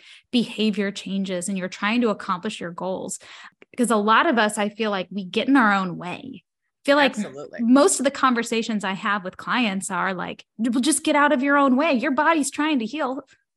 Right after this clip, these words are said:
Speaker 1: Get out of the way. <laughs> Let it happen."
Speaker 2: Exactly. Yeah.
Speaker 1: Um, but we do the, we have these, these habits or behaviors that really can, can kind of cause roadblocks. So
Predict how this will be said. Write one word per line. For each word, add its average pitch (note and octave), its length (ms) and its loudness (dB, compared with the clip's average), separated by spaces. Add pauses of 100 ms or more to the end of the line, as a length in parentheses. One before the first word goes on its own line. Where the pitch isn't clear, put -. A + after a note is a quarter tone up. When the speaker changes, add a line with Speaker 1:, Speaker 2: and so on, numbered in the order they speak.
(300)
Speaker 1:
Get D4+ 120 2
out E4 180 4
of C#4 140 -2
the D4+ 80 0
way. F4+ 420 2 (160)
<laughs> F4 160 0
Let C#4 240 4
it E4+ 180 0
happen." G4+ 220 2
Speaker 2:
Exactly. F3+ 520 0 (140)
Yeah. G3+ 200 -2
Speaker 1:
Um, B3 340 -4 (100)
but C#4+ 160 0
we D4+ 140 -2
do E4+ 300 -2
the, C4+ 240 -6
we C#4 160 -10
have - 320 -10
these, B3+ 340 -12 (320)
these A3 240 -8
habits B3 460 -2
or G#3+ 60 -4
behaviors G#3+ 720 -4 (600)
that - 180 0
really C4+ 460 0
can, A3 300 -2
can - 220 -8
kind B3 220 -2
of A3 180 -4 (140)
cause B3+ 260 2
roadblocks. G#3 680 -6
So A3+ 340 0